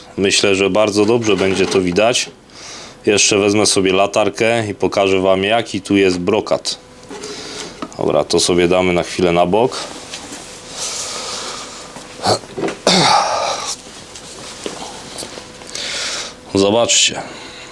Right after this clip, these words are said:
Ten cały brokat, który tutaj jest, przed chwilą wyleciał właśnie z tego filtra. Tutaj jeszcze bardzo dobrze to widać. Właśnie na tych ściankach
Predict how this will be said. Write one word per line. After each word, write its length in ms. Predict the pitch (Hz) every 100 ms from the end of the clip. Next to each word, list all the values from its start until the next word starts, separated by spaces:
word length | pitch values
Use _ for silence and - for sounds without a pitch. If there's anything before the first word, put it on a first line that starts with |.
| -
Ten 240 | - 123 127
cały 260 | 117 107
brokat, 400 | 101 113 107 117
który 260 | - - 101
tutaj 360 | 95 107 101 98
jest, 360 | 110 110 -
przed 240 | - 104 90
chwilą 360 | - 110 104
wyleciał 440 | 95 98 92 101 90
właśnie 320 | 104 98 101
z 60 |
tego 200 | - 98
filtra. 520 | 95 110 101 107 110 135 - - - - - - - -
Tutaj 280 | - 110 104
jeszcze 280 | 98 - 101
bardzo 400 | 92 104 98 98
dobrze 500 | 95 92 95 87 85 - - - - -
to 140 | - 92
widać. 600 | 92 85 95 110 110 - - - - - - - - - - - -
Właśnie 500 | - 104 107 - 101
na 200 | 95 104
tych 240 | 104 - 85
ściankach 800 | - 101 90 82 101 123 -